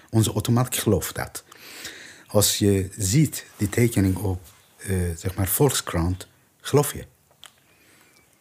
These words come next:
En hoe zeker ben ik van wat ik doe? Eh, eerlijk is, eh,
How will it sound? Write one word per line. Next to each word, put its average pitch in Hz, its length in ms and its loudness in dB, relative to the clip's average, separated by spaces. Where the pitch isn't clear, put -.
En 123 160 4
hoe 170 440 -2
zeker 123 500 2
ben 120 180 4
ik - 320 -6
van 87 220 -4
wat 82 180 -4
ik 82 220 -12
doe? - 200 -10
Eh, 92 280 0
eerlijk 156 580 2
is, 104 320 2
eh, 98 280 0